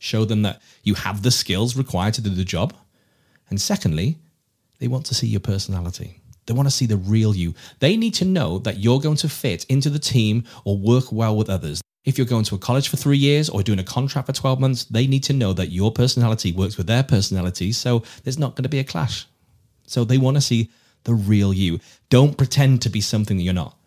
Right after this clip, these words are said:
It's really obvious, and you'll spot plenty of people in your next audition being quite fake. So just relax and be yourself.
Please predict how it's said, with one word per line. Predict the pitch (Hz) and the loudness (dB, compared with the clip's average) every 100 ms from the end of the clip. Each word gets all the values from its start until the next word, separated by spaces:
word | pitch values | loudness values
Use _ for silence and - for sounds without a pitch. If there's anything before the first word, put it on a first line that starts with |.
| _ _ _ - | _ _ _ -10
It's | 101 101 | -4 0
really | 110 131 127 110 107 | 4 6 6 4 2
obvious, | 98 90 - | -2 -4 -2
and | 123 | 0
you'll | 123 | 0
spot | - 120 - | 2 -2 2
plenty | 120 127 127 120 | 4 4 4 2
of | 110 | 2
people | 120 113 98 101 | 2 2 0 0
in | 107 | 2
your | 107 | 4
next | 104 98 | 4 2
audition | 95 95 101 92 87 | -2 0 0 0 0
being | 98 92 90 _ _ _ _ _ - | 0 -2 -4 _ _ _ _ _ -12
quite | 67 - | -10 -8
fake. | 82 69 - - _ _ _ | -10 -10 -14 -20 _ _ _
So | - 104 | -2 -2
just | 92 139 139 | 0 0 2
relax | 135 92 - - - - - - | 2 -2 -6 -12 -14 -20 -20 -8
and | 101 | -4
be | 98 | -2
yourself. | 95 - 87 76 - | -2 -2 -6 -8 -14